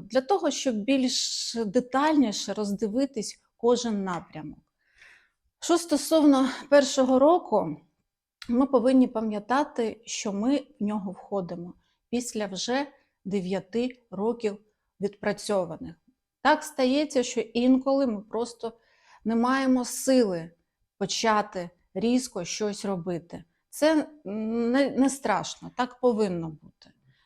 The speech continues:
Тобто тут ми закладаємо, е, своєю енергією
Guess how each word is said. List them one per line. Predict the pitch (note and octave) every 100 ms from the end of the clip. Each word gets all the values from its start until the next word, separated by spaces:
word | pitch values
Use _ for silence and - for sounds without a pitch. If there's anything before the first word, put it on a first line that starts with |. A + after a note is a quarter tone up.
| _
Тобто | A3+ A3+ B3+
тут | - F#4+ G#4 -
ми | A3+ C#4 F#4+ - - - -
закладаємо, | G3+ B3 B3 B3 A3+ D4+ D4+ C#4+ C4 - _ - -
е, | G#3
своєю | G3+ - A#3 B3+ C#4 B3+ -
енергією | B3+ B3+ B3+ A3 E3+ F3+ E3